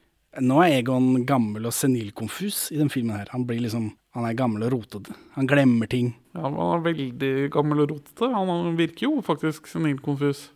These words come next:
Speaker 1: Ja, for det er et sånt, eh, på disse her Francis Hunter-greiene så må du ha et sonetall,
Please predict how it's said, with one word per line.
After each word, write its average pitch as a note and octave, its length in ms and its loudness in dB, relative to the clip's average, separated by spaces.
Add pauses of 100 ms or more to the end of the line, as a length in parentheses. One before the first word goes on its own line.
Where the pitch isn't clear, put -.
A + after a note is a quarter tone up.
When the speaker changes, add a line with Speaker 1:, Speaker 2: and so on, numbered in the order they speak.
Speaker 1:
Ja, D3 220 -2
for D3+ 140 -2
det D3+ 80 8
er - 80 8
et D3 80 4
sånt, C3+ 220 4
eh, C3+ 200 2
på C#3+ 160 -2
disse C3 180 2
her A#2+ 140 0
Francis A#2 400 -4
Hunter-greiene G#2 640 -8
så A2 80 -8
må A2 80 -6
du G#2+ 80 -6
ha G#2+ 80 -4
et - 80 -8
sonetall, C3+ 1300 2